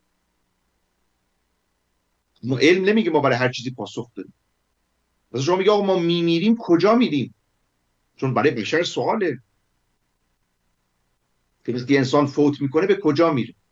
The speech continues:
علم هیچ پاسخی نداره. چون ویژگی‌های خاصی داره علم که حالا ما بعداً عرض خواهیم کردیم ویژگی‌ها چیست. بعد از پایان ایدئولوژی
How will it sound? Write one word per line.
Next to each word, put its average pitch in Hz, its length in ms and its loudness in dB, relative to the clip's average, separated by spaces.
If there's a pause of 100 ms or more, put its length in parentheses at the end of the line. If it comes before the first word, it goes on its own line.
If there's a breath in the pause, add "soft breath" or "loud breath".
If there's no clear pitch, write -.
(2250)
علم 202 220 2
هیچ 220 140 -8
پاسخی 180 400 -6
نداره. 160 380 -8 (1700)
چون 160 180 0
ویژگی‌های 135 520 2
خاصی 202 340 -2
داره 110 260 -4
علم 95 340 -2
که - 100 -10
حالا 113 100 -2
ما 135 100 -2
بعداً 120 260 0
عرض 127 320 -4
خواهیم 123 240 -4
کردیم 104 240 -6
ویژگی‌ها 92 400 -6
چیست. - 380 -14 (600)
بعد 104 180 0
از - 140 -2
پایان 110 280 0
ایدئولوژی 110 880 0